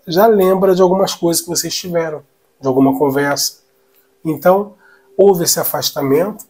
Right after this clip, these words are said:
vocês realmente não estão juntos, tá? Ou a pessoa estava investindo em você, se afastou do nada, você estava morando com essa pessoa, ou estava casado, essa pessoa se afastou. Aqui fala que essa pessoa vai regressar, a pessoa vem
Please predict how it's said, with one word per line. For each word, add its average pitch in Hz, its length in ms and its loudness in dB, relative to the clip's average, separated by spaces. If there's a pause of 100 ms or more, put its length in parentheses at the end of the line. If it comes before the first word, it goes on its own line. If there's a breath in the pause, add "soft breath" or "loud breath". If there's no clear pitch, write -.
vocês 139 420 -2
realmente 143 500 -4
não 139 120 -8
estão 135 340 -8
juntos, 165 480 -8
tá? 165 200 -12 (580 soft breath)
Ou 175 400 4 (260)
a 165 60 -6
pessoa 143 320 -4
estava 147 280 -4
investindo 143 420 -4
em 147 40 -2
você, 143 320 -2
se - 140 -2
afastou 139 400 -8
do 147 140 -8
nada, 190 440 -2 (340 soft breath)
você - 260 -4
estava 143 260 -4
morando 147 400 4
com 143 60 -8
essa - 160 -6
pessoa, 139 320 -2
ou 135 40 -2
estava 139 220 -4
casado, 135 380 -2
essa 135 180 -4
pessoa 131 220 -6
se 135 120 -8
afastou. 185 560 -6 (1080 soft breath)
Aqui 202 420 -2
fala 180 580 2
que 143 140 -8
essa 151 200 -2
pessoa 147 440 -4
vai 160 200 0
regressar, 131 760 -2
a - 20 -20
pessoa 131 380 -4
vem 127 600 -4